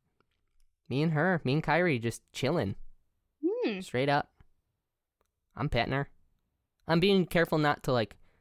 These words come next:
Speaker 1: then touch my eyes or anything like that.
Speaker 2: Yeah. Always
Speaker 1: But
Speaker 2: immediately wash my hands after I play
Speaker 1: Yeah.
Speaker 2: with Louis.
Speaker 1: But, but it seemed fine.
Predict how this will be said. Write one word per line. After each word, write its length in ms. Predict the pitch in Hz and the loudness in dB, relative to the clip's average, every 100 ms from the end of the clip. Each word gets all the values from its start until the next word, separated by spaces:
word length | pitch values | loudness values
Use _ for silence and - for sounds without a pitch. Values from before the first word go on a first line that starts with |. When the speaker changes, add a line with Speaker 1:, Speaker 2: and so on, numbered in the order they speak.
| _ _ - | _ _ -2
Speaker 1:
then 160 | 120 | -2
touch 220 | - 117 110 | 0 -2 -2
my 180 | 98 113 151 156 | 0 2 2 4
eyes 140 | 156 147 | 2 2
or 80 | 151 | 0
anything 260 | 156 156 | 0 0
like 160 | 147 147 | 0 -2
that. 240 | 170 180 - - - | -2 -2 -6 -20 -16
Speaker 2:
Yeah. 280 | 208 - - _ - | -10 -10 -12 _ 0
Always 280 | 269 311 | 2 2
Speaker 1:
But 60 | 302 | -2
Speaker 2:
immediately 360 | 254 147 180 196 | 2 2 2 -2
wash 220 | 175 - | -6 -6
my 100 | 196 | -18
hands 320 | 175 95 104 | -18 -20 -14
after 260 | 185 - - | -14 -14 -14
I 40 | - | -12
play 180 | 180 143 | -4 -2
Speaker 1:
Yeah. 220 | 135 101 | 0 -2
Speaker 2:
with 80 | - | -6
Louis. 160 | - - - - - - - _ _ | -14 -18 -20 -20 -20 -20 -20 _ _
Speaker 1:
But, 260 | - 143 - _ _ _ _ _ - | 0 0 -2 _ _ _ _ _ -4
but 200 | 143 139 147 | -2 0 -4
it 120 | - | -2
seemed 280 | 196 240 - | 0 0 0
fine. 320 | 143 254 | -2 -2